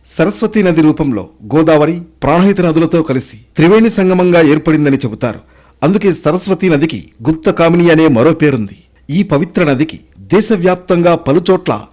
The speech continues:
ఇదే సమయంలో పుష్కరాలు జరుగుతున్నాయి. రాజస్థాన్, ఉత్తరాఖండ్,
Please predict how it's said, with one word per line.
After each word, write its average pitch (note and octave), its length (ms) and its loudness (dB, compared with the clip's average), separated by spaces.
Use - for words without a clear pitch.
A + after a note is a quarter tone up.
ఇదే F#3 160 2
సమయంలో E3+ 360 0
పుష్కరాలు E3 480 -2
జరుగుతున్నాయి. A#2 460 -6
రాజస్థాన్, D#3+ 540 -2
ఉత్తరాఖండ్, D#3+ 520 -2